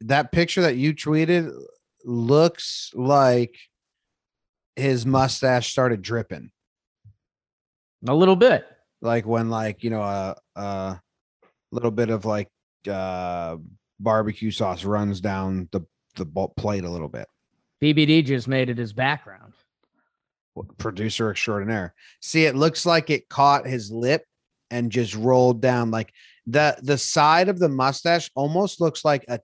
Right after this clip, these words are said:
Speaker 1: tear trail that his mustache is crying down his face.
Speaker 2: I don't know how people around him didn't say something.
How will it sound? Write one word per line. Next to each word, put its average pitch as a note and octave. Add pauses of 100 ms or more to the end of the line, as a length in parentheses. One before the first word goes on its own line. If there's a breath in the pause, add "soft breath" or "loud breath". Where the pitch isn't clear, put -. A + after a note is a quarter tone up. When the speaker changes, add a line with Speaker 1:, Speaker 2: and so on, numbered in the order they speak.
Speaker 1:
tear F#3
trail E2+ (540)
that B2+
his B2
mustache C#3+
is A#2
crying C3
down G#2
his G2+
face. - (2250)
Speaker 2:
I D3+
don't A3+
know F4
how A3
people E3
around B2
him A#3+
didn't C3
say C3+
something. A2+